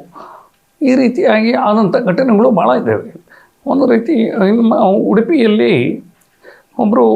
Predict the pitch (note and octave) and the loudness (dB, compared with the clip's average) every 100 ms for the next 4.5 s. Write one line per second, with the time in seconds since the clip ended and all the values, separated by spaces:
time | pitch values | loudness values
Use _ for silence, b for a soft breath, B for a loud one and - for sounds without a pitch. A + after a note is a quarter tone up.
0 | F3+ - - - G#3 A#3+ A#3 G#3 F#3+ - | 0 -4 -12 -2 0 0 0 0 -2 -2
1 | G3 D3+ G#2+ - - A3+ B3 G#3 B3+ E4 | -2 -2 -4 -10 -2 2 2 2 2 2
2 | G#3 G#3 G#3+ A3+ - _ _ _ _ _ | 2 0 -2 -4 -8 _ _ _ _ _
3 | - G3 A3+ B3+ F#3+ G#3 G3+ G#4+ - _ | -6 -4 0 0 2 0 -2 -6 -12 _
4 | _ _ - - G#3+ | _ _ -10 -2 -2